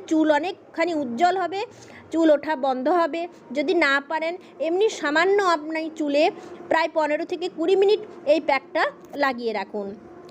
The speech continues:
এখন বন্ধুরা দেখুন সুন্দর মতো তৈরি হয়ে গেছে এই ক্রিমটা। আহ, এরপর আমি আলাদা পাত্রে ঢেলে নেব। এখন আমার কাজ হচ্ছে এই, আহ, ক্রিমটা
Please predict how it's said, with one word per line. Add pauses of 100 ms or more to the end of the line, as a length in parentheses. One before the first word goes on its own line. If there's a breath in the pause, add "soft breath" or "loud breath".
(160)
এখন
বন্ধুরা
দেখুন (160)
সুন্দর
মতো (240)
তৈরি
হয়ে
গেছে
এই
ক্রিমটা।
আহ,
এরপর
আমি
আলাদা
পাত্রে (320 loud breath)
ঢেলে
নেব। (320)
এখন
আমার
কাজ
হচ্ছে (240 loud breath)
এই,
আহ, (280)
ক্রিমটা